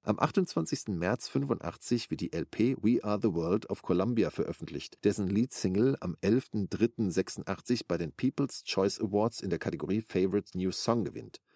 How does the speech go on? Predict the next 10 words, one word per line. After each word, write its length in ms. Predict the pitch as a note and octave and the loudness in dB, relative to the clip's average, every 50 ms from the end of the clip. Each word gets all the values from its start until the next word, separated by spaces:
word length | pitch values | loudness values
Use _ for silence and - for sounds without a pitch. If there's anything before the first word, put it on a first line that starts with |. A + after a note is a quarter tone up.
| _ - _ - | _ -20 _ -6
nachdem 320 | - D#2+ - - G#2 G#2 | -6 -4 2 4 2 4
sie 140 | F2+ F2+ E2 | 4 0 -2
zwei 300 | - - - F#2 F#2+ F#2 | -2 0 2 2 2 2
Wochen 180 | F#2 F2 F#2 E2 | 2 -2 -2 -4
zuvor 340 | - F2 - - A2 A2+ | -6 -6 0 4 2 4
bereits 300 | A2 G#2 F#2 F2 - - | 4 2 0 0 -2 -4
vier 280 | - - - B2 C3+ C3+ | -6 0 2 2 2 2
Grammys 460 | - - B2+ B2+ G2+ E2+ - - - | 2 2 2 2 2 -2 -4 -6 -8
eingeheimst 560 | - D#2+ D#2 E2 C#2+ C#2 C#2+ C2 - - - | -8 -8 -6 -6 -8 -8 -10 -10 -12 -12 -12
hat. 220 | - - _ - | -12 -14 _ -16